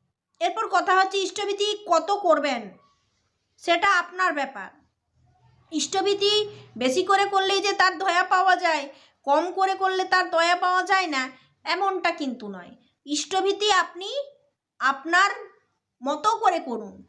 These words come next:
ঠাকুরের বলা আছে, যেমনভাবে আপনি যেমন রোজগার করেন, সেই থেকে আপনার সামর্থ্য মতো আপনি ইষ্টভীতি করতে পারেন। পাঁচ টাকা করে ইষ্টভীতি করতে পারলে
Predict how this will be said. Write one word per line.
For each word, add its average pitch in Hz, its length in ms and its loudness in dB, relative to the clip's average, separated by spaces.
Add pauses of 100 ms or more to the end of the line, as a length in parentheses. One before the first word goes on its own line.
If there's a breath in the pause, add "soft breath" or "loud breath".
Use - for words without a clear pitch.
(100)
ঠাকুরের 359 400 0
বলা 370 400 4
আছে, 381 240 -6 (400)
যেমনভাবে 370 680 -2
আপনি 370 240 -2
যেমন 339 380 -2
রোজগার 302 420 0
করেন, 339 280 2 (440 loud breath)
সেই 277 260 0
থেকে 311 220 0
আপনার 294 320 0
সামর্থ্য 302 500 -4
মতো 349 300 -2 (480 loud breath)
আপনি 269 440 -2
ইষ্টভীতি 247 520 -6
করতে 254 380 -4
পারেন। 196 400 -4 (1080 soft breath)
পাঁচ 330 260 0
টাকা 381 240 0
করে 403 220 -6
ইষ্টভীতি 381 460 -6
করতে 370 360 -4
পারলে 381 320 0